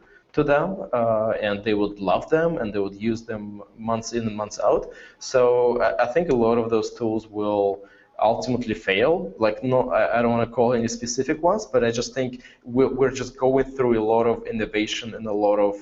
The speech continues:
just testing and, uh, uh, trying different things. So I, I hope that they will succeed enough so that we'll see, like, version two and version three.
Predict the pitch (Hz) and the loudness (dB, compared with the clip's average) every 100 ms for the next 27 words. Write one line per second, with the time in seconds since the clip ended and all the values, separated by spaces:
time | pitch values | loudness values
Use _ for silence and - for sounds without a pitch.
0 | - - - - - 104 - - 117 - | -14 -20 -20 -20 -12 -10 -8 0 0 0
1 | - 123 117 117 113 110 104 98 95 95 | -2 0 0 0 -4 -4 -2 -2 -4 -4
2 | 107 98 98 95 - - _ - 101 92 | -2 0 0 -2 -8 -20 _ -2 0 2
3 | 90 - - _ - 120 117 123 123 127 | 0 -6 -18 _ 0 2 2 0 0 -2
4 | 127 117 113 151 226 - - _ _ - | 0 0 0 0 -2 -6 -12 _ _ 0
5 | - 151 - 123 120 120 147 147 - 135 | 2 4 2 0 0 0 0 0 -2 0
6 | 123 123 120 113 110 113 120 - 135 127 | 2 2 2 2 0 -2 -8 -4 0 0
7 | 113 113 107 - - 113 113 113 113 110 | 2 2 0 -2 -8 -2 -2 -2 -2 -4
8 | - - 117 104 98 113 110 104 - 127 | -4 -2 0 0 -2 -2 -4 -4 -8 -4
9 | 123 113 107 107 104 - 117 160 214 | -2 -2 -2 -6 -8 -6 -4 -4 -6